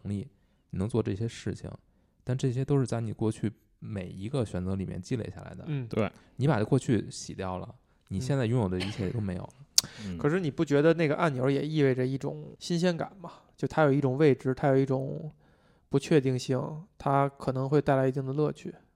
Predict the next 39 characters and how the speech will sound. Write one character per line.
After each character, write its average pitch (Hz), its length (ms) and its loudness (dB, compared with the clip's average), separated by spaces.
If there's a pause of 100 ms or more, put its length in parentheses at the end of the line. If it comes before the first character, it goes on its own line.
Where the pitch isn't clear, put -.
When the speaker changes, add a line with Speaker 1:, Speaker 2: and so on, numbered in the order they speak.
(140)
Speaker 2:
哎， 139 100 0
这 180 140 2
个 147 80 4
点 123 220 2
咱 123 140 0
们， 143 240 -6
咱 135 120 2
们 143 80 -4
歪 156 120 8
到， 156 160 6
歪 165 120 6
楼 147 120 6
歪 156 140 4
到 151 80 4
这 151 100 0
儿 127 180 0
合 123 160 0
适 135 140 0
吗？ 131 80 -2 (760)
Speaker 3:
我 78 140 -10
觉 90 120 -4
得 98 140 2
这 101 120 -2
个 90 120 0
是 90 100 -6
一 - 20 -2
个 90 60 0
Speaker 2:
还 135 80 4
可 139 160 4
以。 - 100 2
Speaker 3:
很 - 120 -8
重 110 160 0
要 104 100 2
的 98 100 0
探 90 100 -4
讨 85 140 -6
点， 80 220 -12
Speaker 1:
嗯。 - 60 -20
Speaker 3:
对。 76 180 -10